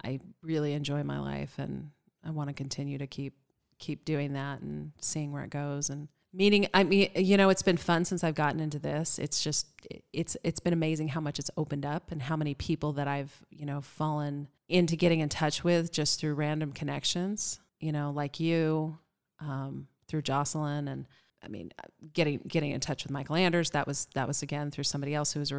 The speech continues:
you know, I just, like, all of a sudden I'm just meeting all these amazing people.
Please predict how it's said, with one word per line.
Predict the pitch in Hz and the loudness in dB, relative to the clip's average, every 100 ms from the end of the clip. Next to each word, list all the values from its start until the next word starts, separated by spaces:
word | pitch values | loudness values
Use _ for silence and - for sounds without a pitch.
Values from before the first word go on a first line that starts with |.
| 135 | -4
you | 185 165 | -2 2
know, | 185 | 4
I | 165 | 4
just, | 170 160 - | 2 0 0
like, | 160 143 - | 0 0 4
all | 170 | 4
of | |
a | 165 | 4
sudden | - 165 156 | 2 2 2
I'm | 151 | 0
just | - - | -2 -2
meeting | 160 156 151 | 0 0 0
all | 147 | 0
these | 147 139 | -2 -2
amazing | 147 143 143 139 | -2 -2 -4 -6
people. | - 151 151 139 131 | -4 -4 -4 -6 -8